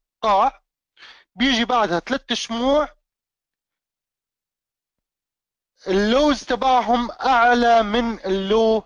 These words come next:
تبع الشمعة الأولى. صار عندي حد علوي وحد سفلي، ورسمت صندوق. صار عندي حد علوي وحد سفلي، ورسمت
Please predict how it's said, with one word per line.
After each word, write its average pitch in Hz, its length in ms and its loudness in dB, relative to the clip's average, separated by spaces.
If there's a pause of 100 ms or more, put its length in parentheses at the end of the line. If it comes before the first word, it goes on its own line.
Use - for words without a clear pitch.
(140)
تبع 165 280 0
الشمعة 156 420 -4
الأولى. 131 420 -10 (760)
صار 208 280 -2
عندي 180 280 -4
حد 185 260 -8
علوي 170 360 -6 (320)
وحد - 300 -10
سفلي، 123 420 -16 (320)
ورسمت 170 520 -8
صندوق. 127 500 -14 (1700)
صار 160 220 -4
عندي 151 260 -4
حد 175 300 -10
علوي 160 420 -8 (280)
وحد - 320 -8
سفلي، 160 420 -12 (280)
ورسمت 160 640 -10